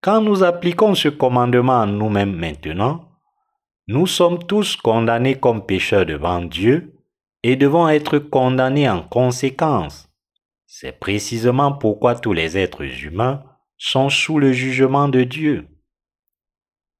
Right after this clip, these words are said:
Lorsque nous appliquons la parole de la loi donnée par Dieu à votre vie et à la mienne, nous n'avons pas d'autre choix que de réaliser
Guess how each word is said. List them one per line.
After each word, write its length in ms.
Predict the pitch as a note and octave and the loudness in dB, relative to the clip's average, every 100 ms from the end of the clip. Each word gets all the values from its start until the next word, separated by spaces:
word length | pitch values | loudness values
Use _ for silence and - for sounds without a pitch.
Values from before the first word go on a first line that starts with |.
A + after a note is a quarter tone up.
| _ _ | _ _
Lorsque 460 | - A#2 F#3 G3+ - | -4 2 2 2 2
nous 320 | F#3 F#3 F3+ | 4 4 2
appliquons 560 | F3+ F3 F3+ E3+ G#3 G3 | 2 0 -4 -2 2 4
la 160 | C#3+ | 4
parole 460 | A#2+ B2+ A#2+ C3 B2 | 2 0 2 2 2
de 100 | F#2 | 2
la 160 | F#2 F#2+ | 2 2
loi 240 | G2 G2 | 2 2
donnée 320 | E2+ F2+ F#2+ | 0 -2 -4
par 360 | - D#2+ D2+ D2 | -2 -2 -2 -6
Dieu 320 | D2 F2 D2+ - - | -8 -8 -8 -12 -4
à 120 | F#2 | -2
votre 420 | G2 B2 G#2+ - | 2 2 0 -6
vie 460 | F2 D#2+ F#2+ D2+ - _ | -8 -8 -10 -10 -14 _
et 140 | D2 | -10
à 140 | D2 D2+ | -6 -4
la 160 | D2+ | -4
mienne, 500 | D2 D#2 A2+ D3 F3 - _ _ _ _ _ - | -4 -4 -2 0 -2 -8 _ _ _ _ _ -8
nous 180 | A2 | -4
n'avons 380 | D#3+ D#3+ D#3+ G#3+ | 2 2 4 2
pas 160 | F#3+ E3+ | 2 0
d'autre 460 | D#3 A3 G3+ - A#2 | 4 4 4 2 0
choix 300 | - C3+ C3 | 2 2 2
que 160 | C3 | 0
de 160 | A2 F#2+ | 2 4
réaliser 960 | F2+ F2 F2 F2+ F2 E2+ G#2 E3 - | 4 4 2 0 -4 -2 -2 -2 -6